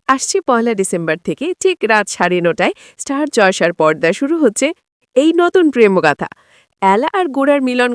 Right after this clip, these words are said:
কতদিনে হবে, তা জানার জন্য তো আমাদের অপেক্ষা করতেই হবে। সংযুক্তা এবং পুরো টিমের এই দারুণ প্রচেষ্টা ও সিরিয়ালের বিশ্লেষণ যদি আপনার মনে নতুন এক উদ্দীপনা সৃষ্টি করে থাকে,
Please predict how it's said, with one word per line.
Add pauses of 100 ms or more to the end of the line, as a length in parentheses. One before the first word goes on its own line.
কতদিনে
হবে, (320)
তা (120)
জানার
জন্য (120)
তো (100)
আমাদের (100)
অপেক্ষা
করতেই
হবে। (440)
সংযুক্তা (140)
এবং (100)
পুরো
টিমের (100)
এই
দারুণ
প্রচেষ্টা (340)
ও (100)
সিরিয়ালের
বিশ্লেষণ (380)
যদি (160)
আপনার
মনে (140)
নতুন
এক (100)
উদ্দীপনা
সৃষ্টি
করে
থাকে,